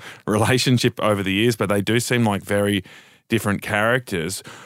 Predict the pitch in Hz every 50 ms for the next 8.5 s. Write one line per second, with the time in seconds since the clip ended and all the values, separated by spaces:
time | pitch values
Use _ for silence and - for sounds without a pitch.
0 | - - - _ _ - - 127 185 277 - - - 254 208 196 175 151 135 123
1 | 120 107 104 - - - 117 110 98 110 104 98 98 92 95 104 107 104 104 104
2 | 101 98 - - 92 98 104 - - - 104 95 92 87 92 95 87 90 87 -
3 | 104 98 95 98 95 92 85 - - - _ _ _ - - 107 92 92 90 -
4 | - 113 92 82 - - 107 107 107 92 82 82 95 92 - - - - - -
5 | _ _ - 127 127 127 123 123 - - _ _ _ _ _ _ _ _ _ _
6 | - - 214 269 302 311 - - - - 185 - - - 147 139 127 139 - -
7 | 139 120 110 - 120 113 107 107 110 107 101 90 95 92 - - 110 123 131 107
8 | 87 - - - 110 104 101 98 - -